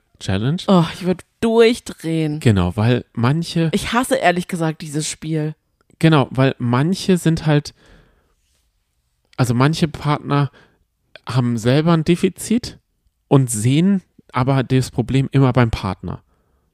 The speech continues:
Speaker 1: Zum Beispiel Alex. Wenn er da
Speaker 2: Mhm.
Speaker 1: schaukelt, dann sagt er immer, „Du musst dich mit dem bewegen“, aber er ist auch oft das Problem, dass er zu viel robbt oder was auch immer, weißt du? Da,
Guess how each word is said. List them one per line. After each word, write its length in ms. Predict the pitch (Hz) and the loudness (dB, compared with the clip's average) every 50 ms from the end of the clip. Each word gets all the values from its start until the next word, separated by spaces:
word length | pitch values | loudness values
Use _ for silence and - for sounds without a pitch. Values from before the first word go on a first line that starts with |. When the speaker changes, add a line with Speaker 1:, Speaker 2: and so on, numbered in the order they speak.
| _ _ _ _ _ _ _ _ | _ _ _ _ _ _ _ _
Speaker 1:
Zum 160 | - - 113 104 | -2 0 2 2
Beispiel 300 | 107 101 - - 104 - | 2 2 0 -2 -8 -8
Alex. 440 | - 104 98 90 90 87 - - - | -6 -4 -4 -4 -4 -6 -8 -6 -2
Wenn 160 | 107 101 107 | -2 -2 0
er 100 | 104 120 | 0 0
da 220 | 123 131 123 127 - | 2 2 2 2 0
Speaker 2:
Mhm. 40 | 175 | 0
Speaker 1:
schaukelt, 480 | - - 131 143 156 160 180 180 - - - - - - - | 0 2 2 2 2 2 0 0 0 -4 -16 -20 -20 -6 -2
dann 180 | - 123 127 | 0 0 2
sagt 240 | 123 135 143 - - | 2 0 0 0 -2
er 80 | 151 - | -2 0
immer, 220 | - 139 139 135 - - - _ _ _ _ _ _ _ _ _ _ _ - | 2 2 2 2 0 -6 -18 _ _ _ _ _ _ _ _ _ _ _ 0
„Du 100 | 151 143 | 2 4
musst 260 | 147 156 165 - - | 4 4 2 2 2
dich 220 | 165 151 - - | -2 -2 -2 -2
mit 180 | 143 147 - - | -2 -2 0 2
dem 240 | 147 143 139 139 - | 0 0 0 0 0
bewegen“, 600 | - 127 147 139 139 143 151 143 135 143 139 131 - _ | 2 2 4 6 6 6 4 4 2 0 -4 -4 -4 _
aber 260 | - 120 131 127 - | -2 0 0 0 0
er 200 | - 170 175 160 | 0 0 2 2
ist 120 | - - - | 0 0 -2
auch 180 | 107 101 - | -4 -4 -4
oft 220 | - 107 - - - | -6 -8 -6 -4 -6
das 120 | 101 - | -6 -6
Problem, 400 | - - 95 - - 101 92 92 | -6 -8 -8 -4 -2 -2 -2 -2
dass 160 | 101 95 98 | -4 -4 -4
er 100 | 104 95 - _ _ | -6 -6 -6 _ _
zu 160 | - - 123 | -6 -6 -4
viel 160 | - - 120 | -2 0 0
robbt 360 | 101 92 104 113 - - - - | 0 0 0 -2 -2 -2 -4 -2
oder 180 | 107 104 98 95 | 0 0 0 0
was 120 | 98 101 | -2 -4
auch 140 | 92 - - | -4 -8 -8
immer, 260 | - 92 92 90 87 | -6 -4 -4 -2 0
weißt 220 | - 120 131 - | 0 0 0 0
du? 60 | - 175 - - - - - - - - | -2 -4 -4 -6 -20 -20 -20 -16 -6 -2
Da, 140 | 127 127 | -2 -2